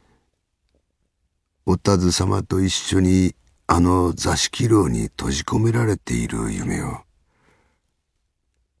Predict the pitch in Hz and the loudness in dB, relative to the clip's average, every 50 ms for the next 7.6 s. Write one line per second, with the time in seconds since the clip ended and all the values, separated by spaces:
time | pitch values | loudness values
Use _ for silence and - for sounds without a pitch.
0 | _ _ - - - - - 82 90 90 87 87 85 82 78 76 73 71 73 73 | _ _ -4 -2 -2 -2 0 0 0 2 2 2 2 2 2 0 0 -2 -2 -4
1 | 69 67 - _ _ _ _ _ _ _ _ _ _ _ _ _ _ _ _ _ | -6 -8 -12 _ _ _ _ _ _ _ _ _ _ _ _ _ _ _ _ _
2 | _ _ - - - - 80 80 78 - - - - - - - - - - - | _ _ -10 -10 -6 -4 -4 -4 -4 -4 -6 -6 -4 -4 -4 -4 -4 -4 -6 -6
3 | - - - - - - - 95 98 - 92 95 92 - - _ _ _ _ _ | -8 -8 -8 -6 -6 -4 -4 -4 -4 -4 -4 -6 -6 -8 -12 _ _ _ _ _
4 | _ _ _ _ _ _ _ _ _ _ _ _ _ _ _ _ _ _ _ - | _ _ _ _ _ _ _ _ _ _ _ _ _ _ _ _ _ _ _ -2
5 | - 175 190 175 127 117 - - - - 104 50 95 98 - - - - - 50 | 0 2 2 2 0 0 -2 -4 -6 -6 -6 -6 -6 -6 -6 -6 -6 -8 -8 -10
6 | - - - - - - - - - - - - - - - - - - 95 - | -12 -14 -12 -10 -8 -8 -8 -8 -8 -8 -8 -8 -8 -8 -8 -4 -2 -2 -2 -2
7 | - - - - - - - - - - - | -2 -6 -8 -8 -8 -6 -6 -6 -6 -6 -10